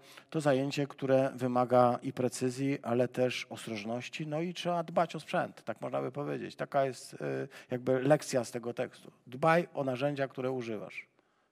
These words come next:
To ładna lekcja, cenna, ale na pewno nie, dla nas nie jest najważniejsza.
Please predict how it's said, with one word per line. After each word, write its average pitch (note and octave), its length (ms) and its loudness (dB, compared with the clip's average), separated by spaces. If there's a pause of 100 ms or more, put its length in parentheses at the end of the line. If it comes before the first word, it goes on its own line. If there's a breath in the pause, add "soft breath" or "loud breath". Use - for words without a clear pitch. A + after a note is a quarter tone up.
(100)
To D3+ 340 -2
ładna A2 640 -4
lekcja, - 460 -4 (260)
cenna, G2 380 -6 (460 soft breath)
ale D#3 220 2
na D#3 100 4
pewno D#3 260 2
nie, D3+ 260 4 (580 soft breath)
dla D3 140 4
nas C#3 240 -2
nie C#3 140 2
jest B2+ 140 -2
najważniejsza. A2+ 680 -4